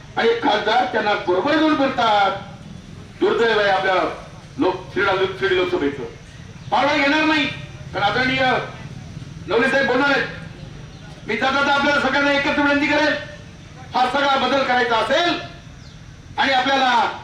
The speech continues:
आपल्या भागाचा विकास करून घ्यायचा असेल तर प्रामाणिक माणसाला निवडून दिलं पाहिजे, महाविकास आघाडीला निवडून दिलं पाहिजे. आपल्या महाविकास आघाडीचे उमेदवार उच्च शिक्षित आहेत, प्रामाणिक आहेत, प्रशासकीय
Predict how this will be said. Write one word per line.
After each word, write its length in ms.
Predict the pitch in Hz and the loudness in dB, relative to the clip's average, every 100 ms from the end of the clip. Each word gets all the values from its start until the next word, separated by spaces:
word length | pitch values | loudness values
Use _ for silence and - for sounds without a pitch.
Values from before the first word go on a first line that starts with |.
| - | -4
आपल्या 240 | 214 254 | 0 2
भागाचा 340 | 240 240 247 247 | 2 2 2 2
विकास 280 | 247 254 | 2 0
करून 220 | - 247 233 | 0 2 2
घ्यायचा 240 | 233 254 | 2 2
असेल 600 | 247 254 247 180 - - - - - - - | 2 2 0 0 -4 -14 -18 -20 -20 -18 -8
तर 40 | |
प्रामाणिक 440 | 214 226 247 262 262 | -2 0 2 2 2
माणसाला 320 | 254 262 262 | 0 2 2
निवडून 260 | 262 262 262 | 2 2 2
दिलं 140 | 269 | 2
पाहिजे, 440 | 269 269 277 269 - - - - - - | 2 2 2 0 -2 -14 -18 -18 -18 -4
महाविकास 520 | 208 240 262 269 269 | 0 2 2 0 2
आघाडीला 300 | 269 262 269 | 0 2 2
निवडून 240 | 254 262 | 2 0
दिलं 180 | 269 277 | 2 2
पाहिजे. 520 | 277 262 269 269 262 - - - - - - | 2 2 2 2 0 -4 -12 -14 -20 -10 -4
आपल्या 200 | 247 247 | 0 2
महाविकास 500 | 247 254 269 269 262 | 2 2 2 0 0
आघाडीचे 380 | 262 269 269 | 0 0 0
उमेदवार 380 | 269 277 285 269 - - - - - - | 2 2 2 2 0 -6 -16 -20 -20 -8
उच्च 320 | - 220 277 277 | -6 -2 0 0
शिक्षित 240 | 269 285 | -2 0
आहेत, 300 | 285 269 277 - - - - - - - | 2 4 2 0 -8 -16 -20 -20 -20 -10
प्रामाणिक 520 | - 247 269 277 277 277 | -2 2 2 2 2 2
आहेत, 260 | 262 277 269 - - - - - | 4 2 0 -8 -16 -20 -20 -12
प्रशासकीय 560 | - 233 262 269 240 269 | -2 0 2 0 0 0